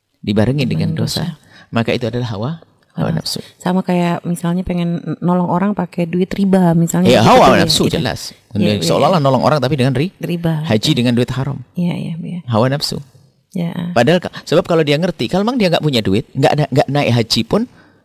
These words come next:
Speaker 1: dapat pahala haji kan sholat duha.
Speaker 2: Iya, iya.
Speaker 1: Hah? Kenapa dia maksain harus pakai duit ini itu tuh,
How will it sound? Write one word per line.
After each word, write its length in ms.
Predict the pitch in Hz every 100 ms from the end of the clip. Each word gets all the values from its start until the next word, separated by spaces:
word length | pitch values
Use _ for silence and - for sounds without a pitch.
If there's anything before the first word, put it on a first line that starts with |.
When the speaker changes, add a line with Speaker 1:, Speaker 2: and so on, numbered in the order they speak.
| _ _ _ -
Speaker 1:
dapat 240 | 151 165
pahala 320 | 175 165 175
haji 80 | 165
kan 140 | 196 160
sholat 160 | 160
duha. 320 | 151 156 185 - _ _
Speaker 2:
Iya, 200 | - 170
iya. 120 | 175 170
Speaker 1:
Hah? 120 | 135 -
Kenapa 240 | - 233 349
dia 140 | 302
maksain 380 | 202 170 - 135
harus 160 | 131 120
pakai 320 | 131 123 -
duit 160 | 127 -
ini 220 | 127 117
itu 240 | 117 120
tuh, 160 | 113 107